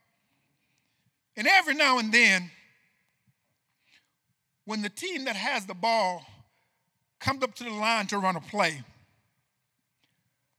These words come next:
a veteran quarterback has the liberty to survey what's in front of him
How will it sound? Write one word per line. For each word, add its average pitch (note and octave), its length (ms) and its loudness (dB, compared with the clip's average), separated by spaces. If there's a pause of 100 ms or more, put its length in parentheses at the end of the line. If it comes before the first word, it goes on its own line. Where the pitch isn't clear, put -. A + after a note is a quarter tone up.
(140)
a F#3+ 80 -6
veteran G#3+ 520 0
quarterback G3+ 680 0
has F#3 400 -2
the F#3+ 80 -8
liberty F3+ 680 -4 (2000)
to G#3 120 6
survey B3 720 4
what's G#3+ 340 0
in F#3 100 -2
front B3+ 320 2
of F#3 80 -4
him D#3 360 -2